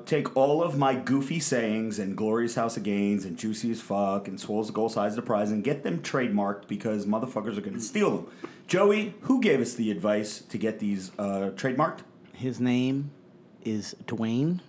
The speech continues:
Speaker 2: His last name is Johnson.
Speaker 1: Never heard of her.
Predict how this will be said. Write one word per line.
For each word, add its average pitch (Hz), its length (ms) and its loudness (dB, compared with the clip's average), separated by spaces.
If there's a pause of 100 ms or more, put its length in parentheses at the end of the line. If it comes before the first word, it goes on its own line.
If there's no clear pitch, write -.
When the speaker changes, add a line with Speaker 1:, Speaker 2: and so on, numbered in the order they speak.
(480)
Speaker 2:
His - 240 -10
last 98 420 -2
name 135 320 0 (380)
is 139 180 -4
Johnson. 85 720 -2 (600)
Speaker 1:
Never 139 300 2
heard 143 180 4
of 90 80 -6
her. - 200 -12